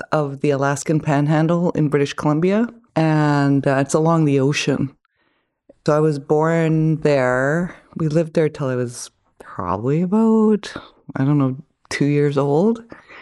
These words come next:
And then my dad got a job in my mom's community of Bella Bella, which is, like, further down the coast. So we lived there till I was about five.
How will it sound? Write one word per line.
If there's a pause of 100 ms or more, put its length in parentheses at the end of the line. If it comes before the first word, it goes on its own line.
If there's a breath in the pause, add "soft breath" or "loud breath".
(200 loud breath)
And
then
my
dad
got
a
job
in
my
mom's
community
of
Bella
Bella, (460)
which
is,
like,
further
down
the
coast. (360 loud breath)
So
we
lived
there
till
I
was
about
five.